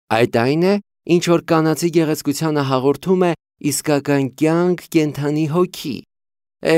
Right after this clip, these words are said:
ինչ ասես, ախր քո մթնոլորտն այդ Ռոմի շոգեացումներն են»։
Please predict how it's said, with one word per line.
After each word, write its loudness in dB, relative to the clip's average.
ինչ 0
ասես, -8
ախր -2
քո -2
մթնոլորտն 2
այդ -2
Ռոմի -2
շոգեացումներն -6
են»։ -18